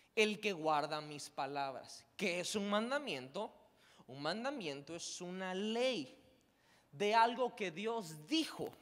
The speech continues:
que se tenía que hacer y se escribió. Es eterna, es irrevocable y es irreversible. ¿Vamos bien?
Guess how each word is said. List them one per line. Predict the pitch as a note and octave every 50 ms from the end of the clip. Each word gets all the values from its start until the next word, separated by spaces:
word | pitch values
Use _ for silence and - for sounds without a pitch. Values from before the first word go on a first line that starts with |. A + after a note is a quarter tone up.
| - -
que | - D#3
se | - E3+ D3
tenía | - D#3+ C#3+ D3 D3 C#3+ D3+
que | D#3 B3
hacer | B3+ B3 - C#3+ B2 C3 D3+ - - - - - - - - -
y | C4+ B3+
se | - - - F3
escribió. | E3 - - - G#3+ G#3 A3 F#3+ G3 G#3+ C#4+ B3 - - - - - - - - - - - - _ _ _ _ _ _ -
Es | - F3+ E3+ - -
eterna, | D#3+ D#3 - - F3+ F3 G3 A3 A#3 C#4+ E4 F4+ F4 - - - - - - - -
es | - F3+ - -
irrevocable | A3 G#3 - F#3+ G3 E3+ D#3+ D#3 - - F#3+ F#3+ A3+ C4 D4+ F4 F#4+ F4 - - - - -
y | - D3+ D#3+ F#3
es | F#3+ -
irreversible. | A#3 G#3+ F3+ - - F#3+ F#3 F3+ F3 - - A3+ E3+ A#2 F#2+ F#2+ - - - - - - _ _ _ - - - - - - - - - - _ _ _ _ _ _ -
¿Vamos | C#3+ F3 G#3+ B3 A#3+ A3
bien? | A3+ C#4+ D#4 F#4+ G#4 E4+